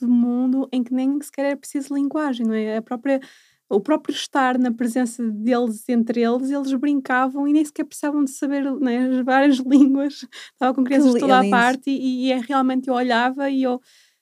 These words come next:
Speaker 1: "Uau, isto é realmente o melhor que eu lhe posso dar", sabes? E
Speaker 2: É,
Speaker 1: realmente ficava
Speaker 2: eu
Speaker 1: muito,
Speaker 2: concordo.
Speaker 1: muito
Speaker 2: Eu acho que
Speaker 1: grata.
Speaker 2: as viagens e são assim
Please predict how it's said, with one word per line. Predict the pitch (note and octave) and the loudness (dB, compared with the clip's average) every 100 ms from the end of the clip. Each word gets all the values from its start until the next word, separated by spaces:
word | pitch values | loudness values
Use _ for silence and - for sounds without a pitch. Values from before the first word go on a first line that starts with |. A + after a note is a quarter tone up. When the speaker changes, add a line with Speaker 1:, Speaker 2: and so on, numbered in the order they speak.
| _ B3+ | _ 2
Speaker 1:
"Uau, | A#3+ A3 | 4 4
isto | A#3 - | 2 0
é | B3+ | 0
realmente | B3+ B3+ B3+ C4 | 0 0 2 2
o | C4 | 4
melhor | C4 B3+ A#3 A#3 | 4 4 2 0
que | A#3+ | -4
eu | |
lhe | A3+ | -4
posso | A3+ A3+ - | -4 -6 -6
dar", | G#3 G3+ G3+ | -6 -6 -10
sabes? | - G3+ G#3 G#3+ | -10 -10 -8 -4
E | |
Speaker 2:
É, | F#3+ F3+ F3+ | -2 -2 -4
Speaker 1:
realmente | A3 A3 A3+ | -2 -2 -4
ficava | _ A#3 A3 | _ -4 -2
Speaker 2:
eu | |
Speaker 1:
muito, | G#3+ G3 | 0 0
Speaker 2:
concordo. | F3+ E3+ | 2 0
Speaker 1:
muito | D#3+ | -2
Speaker 2:
Eu | G#3+ F#3+ | -4 -2
acho | F3 | -2
que | G3+ | -4
Speaker 1:
grata. | |
Speaker 2:
as | |
viagens | E3+ F#3+ F#3 F#3 G3 F3+ | -2 0 0 0 -4 -4
e | F#3 F#3 | -4 -4
são | E3+ - F3+ | -6 -10 -10
assim | F3+ - F3+ F#3 E3+ | -10 -8 -6 -6 -8